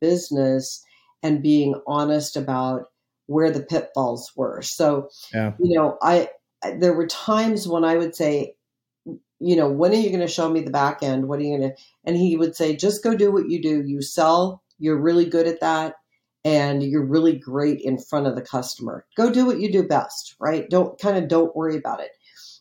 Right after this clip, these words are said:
Speaker 1: And I do remember saying, y-, you know, and, and along with life comes a lot of lessons, right? And,
Speaker 2: Yep.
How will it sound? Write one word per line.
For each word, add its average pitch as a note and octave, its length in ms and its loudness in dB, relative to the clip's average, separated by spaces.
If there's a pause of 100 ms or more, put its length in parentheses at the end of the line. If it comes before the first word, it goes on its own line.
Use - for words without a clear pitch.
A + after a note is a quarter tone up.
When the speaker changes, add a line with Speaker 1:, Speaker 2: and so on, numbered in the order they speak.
(120)
Speaker 1:
And G#3 100 2
I G#3+ 120 4
do C4 180 4
remember F3 500 2
saying, D#3 580 -2 (520)
y-, D#3+ 160 -4
you E3+ 120 0
know, D#3 180 4
and, D3 260 0
and D3 260 -2 (420)
along E3 520 4
with E3 360 0
life C3+ 440 -2
comes C#3 280 -4
a C3 60 -4
lot C#3 280 -2
of C3+ 100 -2
lessons, G2+ 540 -6
right? C#3+ 340 -2 (240)
And, C3 320 -2
Speaker 2:
Yep. C3 240 -2